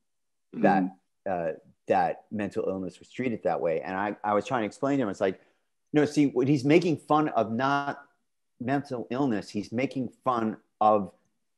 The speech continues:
Speaker 1: Hollywood types who don't understand
Speaker 2: Right.
Speaker 1: mental illness and, and so create these ridiculous, stereotypical,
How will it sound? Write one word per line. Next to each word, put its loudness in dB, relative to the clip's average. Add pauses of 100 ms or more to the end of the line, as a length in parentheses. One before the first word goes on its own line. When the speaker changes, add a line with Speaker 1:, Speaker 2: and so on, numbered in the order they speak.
(360)
Speaker 1:
Hollywood 4
types -4
who -12 (120)
don't 4 (260)
understand 0 (640)
Speaker 2:
Right. 2
Speaker 1:
mental 6
illness 4 (300)
and, 4 (240)
and 0
so 8
create 6
these 0
ridiculous, 4
stereotypical, 6